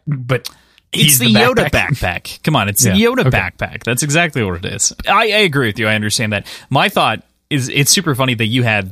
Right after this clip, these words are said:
Speaker 2: that thought for, for realism's sake. My thought was more, okay, my brain can clear people with Allamanta capabilities being able to take G-force because their body chemistry adjusts them for it in the long run. Sure, I can work that out in,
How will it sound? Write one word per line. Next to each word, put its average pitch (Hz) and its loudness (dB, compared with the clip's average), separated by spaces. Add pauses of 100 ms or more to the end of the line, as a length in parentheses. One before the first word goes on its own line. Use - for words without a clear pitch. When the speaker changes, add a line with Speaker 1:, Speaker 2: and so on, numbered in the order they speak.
(120)
Speaker 2:
that 107 0
thought 98 -4
for, 98 -6
for 107 -6
realism's 98 -4
sake. 95 -2
My 113 0
thought 120 0
was 110 -4
more, 104 -4 (440)
okay, 110 0
my 151 0
brain 123 0
can 113 -4
clear 101 -4 (200)
people 151 0
with 120 -4
Allamanta 110 -2
capabilities 104 -6
being 101 -6
able 98 -8
to 101 -6
take 104 -6
G-force 101 -2
because 101 -6
their 98 -2
body 107 -2
chemistry 98 -4
adjusts 98 -2
them 120 -2
for 131 -2
it 135 0
in - -6
the 123 -2
long 127 0
run. 135 0
Sure, - -6 (380)
I 143 -2
can 127 -2
work 95 -2
that 98 -2
out 90 -4
in, 110 -6